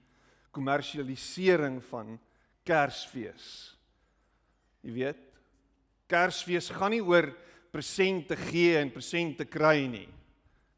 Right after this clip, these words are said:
Kersfees gaan nie oor dit of oor dat nie. Kersfees gaan nie oor, oor in rye staan by Checkers terwyl hulle straik nie. Kersfees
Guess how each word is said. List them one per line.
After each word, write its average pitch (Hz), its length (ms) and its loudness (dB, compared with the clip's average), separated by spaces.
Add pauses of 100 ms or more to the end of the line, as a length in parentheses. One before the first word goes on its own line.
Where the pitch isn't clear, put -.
Kersfees 180 560 2
gaan 180 160 2
nie 214 80 0
oor 175 180 2 (120)
dit 165 340 4
of 131 160 -14
oor 139 160 -6
dat 147 360 2
nie. 120 200 -8
Kersfees 170 560 2
gaan 180 160 -4
nie 208 80 -4
oor, 175 240 4 (960)
oor 170 160 4
in 156 160 0
rye 170 380 6
staan 175 480 0
by 151 180 0
Checkers 170 640 0
terwyl 147 260 0
hulle 151 160 -2
straik 165 480 0
nie. 139 80 -8
Kersfees 190 640 0